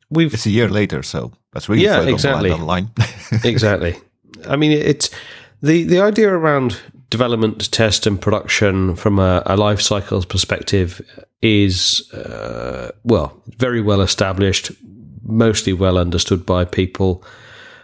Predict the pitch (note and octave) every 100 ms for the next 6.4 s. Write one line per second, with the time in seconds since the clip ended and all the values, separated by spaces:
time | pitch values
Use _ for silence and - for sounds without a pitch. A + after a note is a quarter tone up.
0 | _ - F#2+ F#2 F#2 F#2+ - - - C3+
1 | C3 - - _ _ C3 B2+ B2 B2+ C3
2 | C3+ C3 B2+ A2 - _ G2 G2+ - F#2+
3 | - A#2 D#3 F#3 C3 - G2 F#2+ F#2 -
4 | G2+ G2+ - A#2 F#2 A#2 G#2+ G#2 G#2 G2+
5 | G2 - - - - _ - A#2+ C3 E3
6 | - - - -